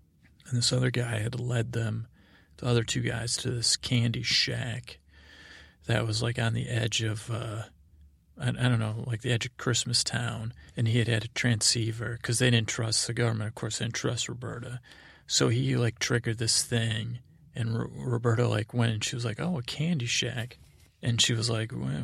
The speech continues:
well," I was looking, she noticed something. She was like, "Wait a second." She looked in, and the guy had the transceiver, and he was explaining to the other two guys. He's like, "Don't worry, boys." He's like, "Science be damned."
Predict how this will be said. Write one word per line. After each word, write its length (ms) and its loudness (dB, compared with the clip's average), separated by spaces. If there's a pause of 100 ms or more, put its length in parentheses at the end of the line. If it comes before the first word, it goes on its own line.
well," 300 -2
I 80 2
was 120 0
looking, 220 0
she 180 -2
noticed 420 4
something. 480 0
She 260 -4
was 160 -4
like, 160 -4
"Wait 160 2
a 20 0
second." 400 0
She 160 2
looked 380 0
in, 380 4 (520)
and 80 2
the 60 2
guy 160 4
had 100 6
the 80 2
transceiver, 680 0
and 60 2
he 60 2
was 100 -2
explaining 540 4
to 120 -2
the 60 0
other 140 -2
two 200 -6
guys. 420 -2
He's 180 -2
like, 160 -2
"Don't 200 -2
worry, 200 0
boys." 560 -4 (680)
He's 120 -4
like, 160 -4
"Science 340 4
be 140 -4
damned." 760 0